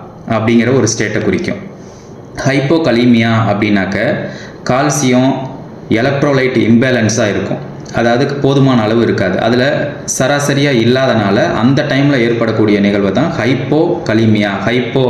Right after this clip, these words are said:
அப்படின்னா போயிரும், குறையும். So அப்ப கலிமியா அப்படின்னா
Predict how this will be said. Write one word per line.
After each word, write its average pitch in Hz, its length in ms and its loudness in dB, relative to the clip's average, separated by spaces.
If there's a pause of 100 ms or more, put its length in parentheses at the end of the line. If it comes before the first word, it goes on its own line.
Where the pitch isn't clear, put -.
(140)
அப்படின்னா 101 320 0 (140)
போயிரும், 123 360 0 (440)
குறையும். 123 360 0 (680)
So - 120 -6
அப்ப 131 220 -2
கலிமியா 143 440 2 (120)
அப்படின்னா 117 320 2